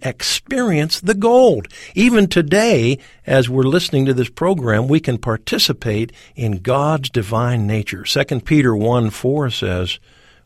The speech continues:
"We are partakers of the divine nature through his precious word." So this is just the gold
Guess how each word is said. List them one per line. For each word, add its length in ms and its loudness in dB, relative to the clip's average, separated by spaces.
"We 160 0
are 100 2
partakers 1000 -6
of 200 -4
the 80 -4
divine 500 0
nature 400 -2
through 240 0
his 220 -2
precious 580 -6
word." 420 -8
So 380 2
this 240 0
is 80 2
just 300 -2
the 80 0
gold 640 4